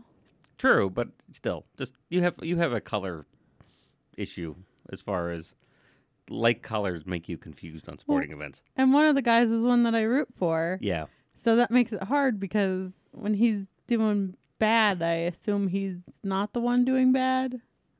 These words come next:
Speaker 2: It, and then I get disappointed. <laughs>
Speaker 1: True. So, but we're getting ready for,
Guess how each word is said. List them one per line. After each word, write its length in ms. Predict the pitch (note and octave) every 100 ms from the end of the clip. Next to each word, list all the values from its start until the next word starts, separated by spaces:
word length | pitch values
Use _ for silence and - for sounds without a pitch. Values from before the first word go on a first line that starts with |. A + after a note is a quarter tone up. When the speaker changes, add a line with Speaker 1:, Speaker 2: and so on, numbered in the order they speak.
| _ _ _ B3
Speaker 2:
It, 140 | F#3+ F#3 _ _ _ _ _ _ _ _ _ _ _ _ _ _ _ -
and 120 | G3+
then 100 | G3
I 100 | G3
get 180 | F3+ -
disappointed. 540 | F#3 E3+ - G3+ F#3 D#3+ - _
<laughs> 240 | _ _
Speaker 1:
True. 260 | - F2+ D2 _ _ _ _ - _ _ _ _ _ _ _ _ - _
So, 500 | - D#3+ B2 A#2 A#2 - _ _ _ -
but 140 | G3+
we're 120 | G3+
getting 220 | A3 A3 E3+
ready 240 | D#3+ E3
for, 420 | - D3+ C3+ B2+